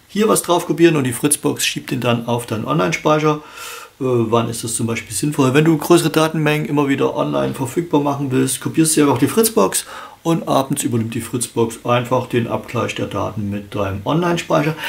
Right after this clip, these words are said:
Das geht zwar leider nicht mit sowas wie OneDrive, iCloud oder Google, leider nicht, aber es gibt viele andere Dienste, G M X,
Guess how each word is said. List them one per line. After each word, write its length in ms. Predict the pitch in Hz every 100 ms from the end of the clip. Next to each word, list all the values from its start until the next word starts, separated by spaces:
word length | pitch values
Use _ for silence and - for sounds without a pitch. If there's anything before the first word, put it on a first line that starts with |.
| - -
Das 280 | 135 123 -
geht 240 | 160 170
zwar 280 | - 151 139
leider 320 | 135 143 147
nicht 260 | 139 135 131
mit 160 | 120
sowas 420 | - 127 120 120
wie 380 | 131 117 58 -
OneDrive, 840 | 107 117 156 160 147 147 143 139 -
iCloud 680 | 135 147 156 151 71 71 -
oder 420 | 131 123 120 123 147 139
Google, 420 | 180 233 240 -
leider 200 | - 120
nicht, 380 | 127 180 202 -
aber 160 | 156 170
es 80 | 156
gibt 160 | 151
viele 220 | - 151
andere 260 | 156 156 151
Dienste, 680 | 147 147 - 143 139 139 135 131 120
G 140 | 131
M 100 | 123
X, 840 | 127 131 - - - - - -